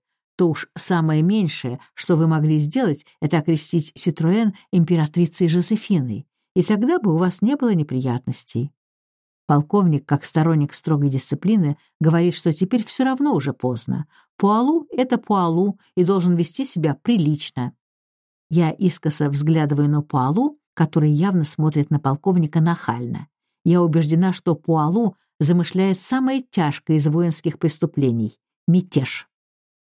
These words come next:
Затем приветствовать меня прибегают формены. Яхья больше, чем когда-либо, похож на большую счастливую собаку. А Лави, как всегда, очень красив.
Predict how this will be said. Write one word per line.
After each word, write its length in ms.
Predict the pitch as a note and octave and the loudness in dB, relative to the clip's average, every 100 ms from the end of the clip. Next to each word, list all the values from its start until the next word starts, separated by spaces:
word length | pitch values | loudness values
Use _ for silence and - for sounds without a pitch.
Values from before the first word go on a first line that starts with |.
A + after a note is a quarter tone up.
| _ - | _ -2
Затем 400 | F3+ - E4+ F4 | 0 0 -2 0
приветствовать 680 | F#3 F#3 D4 - B3 B3 | 0 0 -2 -4 -4 0
меня 260 | A#3 A3+ A#3 | 0 0 0
прибегают 680 | G3+ D3+ D3 F3+ G#3 G3 _ _ - | -2 0 0 0 -2 -4 _ _ -4
формены. 640 | F#3 F3+ D3 B2+ A#2 - _ _ _ _ _ | 0 2 2 0 -4 -8 _ _ _ _ _
Яхья 800 | E3 D3 F#3+ D3 - D#3 C#4 D4+ _ _ - | 0 2 2 -2 -2 0 0 -2 _ _ -2
больше, 380 | D#3+ A3 - D3+ | 2 2 0 -2
чем 180 | D#3 | 0
когда-либо, 560 | D3 D#3+ D3+ D3+ A#3 A3+ | 0 0 2 2 2 0
похож 460 | A3 C#3 - F#3 E3 | -2 -4 -2 -2 -2
на 60 | |
большую 460 | C#3+ C#3 - A3+ A3+ | -2 -4 -2 0 0
счастливую 540 | - D3+ - D3+ D#3 | -2 -4 -2 0 0
собаку. 640 | D3+ C#3+ C#3+ G2+ - G2+ - _ _ _ | 0 -2 -2 -4 -8 -16 -18 _ _ _
А 120 | D#3 | 2
Лави, 360 | E3 D#3 F3+ B3+ | 4 4 2 2
как 180 | F3 D3+ | -2 -2
всегда, 360 | - D3 F3+ | -2 0 0
очень 360 | F3 D#3 D3+ D3+ | 2 0 0 0
красив. 480 | D3+ D3+ D3 - | 2 -2 -2 -4